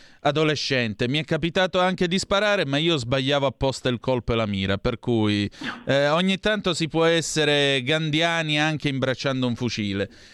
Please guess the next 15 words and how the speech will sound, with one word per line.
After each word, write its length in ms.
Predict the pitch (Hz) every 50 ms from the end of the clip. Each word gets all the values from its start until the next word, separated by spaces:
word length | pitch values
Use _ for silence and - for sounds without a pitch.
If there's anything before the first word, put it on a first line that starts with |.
| - - -
Detto 340 | 151 190 196 - - 202
questo, 640 | 175 196 214 220 208 - - - 180 165 156 143 - - - - - -
ehm, 800 | - 139 151 151 151 151 147 147 147 147 147 143 143 147 135 - - -
c'è 160 | - - 208 233
una 200 | 233 208 196 180
telefonata 580 | - 202 190 185 - 185 185 202 214 - 180 143
per 180 | - 143 135
noi, 240 | 127 120 110 98 98
la 100 | 110 117
prendiamo 380 | - 156 165 165 190 202 190 170
subito. 460 | - 196 180 151 123 123 107 123 117
Pronto, 320 | - 175 214 226 - - 175
chi 100 | 143 156
è 40 | 143
là? 280 | 131 123 117 113 104